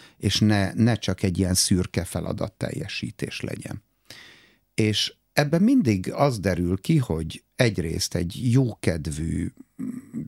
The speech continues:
csapatot kell létrehozni, nagyon fontos a humor.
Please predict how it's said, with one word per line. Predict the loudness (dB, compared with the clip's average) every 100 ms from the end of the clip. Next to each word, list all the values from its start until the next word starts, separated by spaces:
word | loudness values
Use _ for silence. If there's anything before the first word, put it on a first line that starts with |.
| -2
csapatot | -2 0 -4 -4 -8 -8
kell | -6 -4 -4 -4 0
létrehozni, | 2 2 0 -2 2 0 2 2 2 -2 -14 _ _ _ _
nagyon | 2 4 2
fontos | 2 0 0 0
a |
humor. | 0 4 4 4 -2 -8 -12